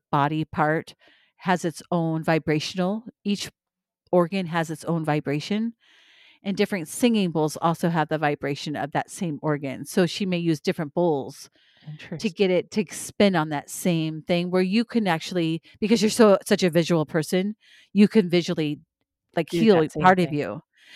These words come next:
Speaker 1: Yeah, and same thing when you get your migraines, and I know your migraines are, get really terrible, but you might just try to, like, I know you probably won't be able to get it away, but you might be able to lessen some of that pain of it
Speaker 2: Yeah.
Speaker 1: by using some of that. So, like,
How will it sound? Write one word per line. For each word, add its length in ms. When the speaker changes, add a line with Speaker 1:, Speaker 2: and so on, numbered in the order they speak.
Speaker 1:
Yeah, 200
and 100
same 200
thing 140
when 120
you 80
get 160
your 140
migraines, 500
and 120
I 100
know 160
your 180
migraines 400
are, 60
get 180
really 420
terrible, 640
but 120
you 160
might 440
just 300
try 260
to, 140
like, 240
I 60
know 100
you 140
probably 320
won't 160
be 60
able 160
to 80
get 140
it 120
away, 200
but 120
you 100
might 300
be 80
able 160
to 80
lessen 600
some 280
of 80
that 220
pain 280
of 140
it 180
Speaker 2:
Yeah. 460
Speaker 1:
by 100
using 540
some 260
of 100
that. 180
So, 140
like, 300